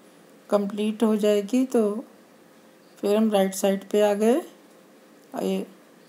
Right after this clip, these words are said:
तो ये हमारी दो सिलाइयाँ पूरी हो गई। अब अगली दो सिलाई भी friends हमें इसी तरह से बुनना है, सीधा सीधा बुनना है और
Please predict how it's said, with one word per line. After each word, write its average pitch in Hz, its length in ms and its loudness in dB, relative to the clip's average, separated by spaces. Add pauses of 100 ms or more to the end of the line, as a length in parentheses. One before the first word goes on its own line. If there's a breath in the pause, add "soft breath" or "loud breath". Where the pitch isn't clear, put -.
(1600)
तो 208 80 -6
ये 208 140 0
हमारी 208 300 2
दो 202 160 2
सिलाइयाँ 202 460 0
पूरी 185 400 -4
हो 175 120 -4
गई। 175 280 -8 (640 loud breath)
अब 214 200 2
अगली 226 320 2
दो 240 160 4
सिलाई 240 500 4
भी 240 280 0
friends 233 440 0
हमें 240 260 2 (140)
इसी 202 240 -4
तरह 220 260 0
से 226 160 -2
बुनना 214 380 2
है, 226 100 4
सीधा 214 340 0
सीधा 214 300 2
बुनना 208 500 0
है 247 160 2
और 220 480 0